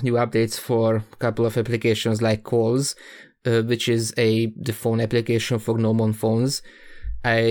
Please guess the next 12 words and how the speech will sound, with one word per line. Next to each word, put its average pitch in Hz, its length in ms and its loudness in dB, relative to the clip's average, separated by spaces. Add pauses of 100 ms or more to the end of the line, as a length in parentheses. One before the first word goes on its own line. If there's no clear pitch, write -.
(100)
am 120 120 2
really 120 200 2
glad 113 260 0
that 110 200 0
they 113 160 2
decided 113 600 0
to 113 240 0
focus 107 600 -2
on, 107 480 2 (520)
uh, 107 340 2 (160)
developing, 110 600 0 (140)
gno-, 117 320 -4